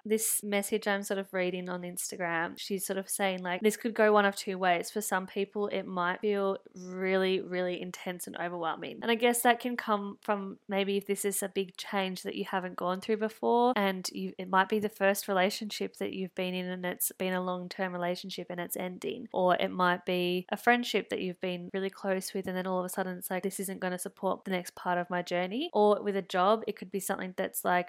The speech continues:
people don't want you to go, people are gonna be really, like, rude about you leaving and they're not gonna support you and all that stuff. There could be some toxic situations that are gonna occur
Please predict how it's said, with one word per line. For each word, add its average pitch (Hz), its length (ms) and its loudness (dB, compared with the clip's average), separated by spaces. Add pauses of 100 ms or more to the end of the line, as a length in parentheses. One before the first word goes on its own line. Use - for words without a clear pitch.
people 196 300 -6
don't 180 180 0
want 180 140 -4
you 175 60 -10
to 185 60 -6
go, 233 300 12
people 214 280 0
are - 20 -2
gonna 180 180 -4
be 175 120 -8
really, 180 420 0
like, 170 260 2
rude 233 240 4
about 214 340 4
you 202 120 -2
leaving 208 560 2
and 185 100 -4
they're 185 80 -4
not 190 180 -4
gonna 190 200 -2
support 190 500 -4
you 190 160 -4
and 185 100 -6
all 185 120 -4
that 180 200 -4
stuff. 196 380 -2
There 214 80 -2
could 208 180 -6
be 208 120 0
some 202 180 -6
toxic - 480 -4
situations 180 640 -4
that 185 120 -4
are 180 80 -4
gonna 175 300 -6
occur 180 520 0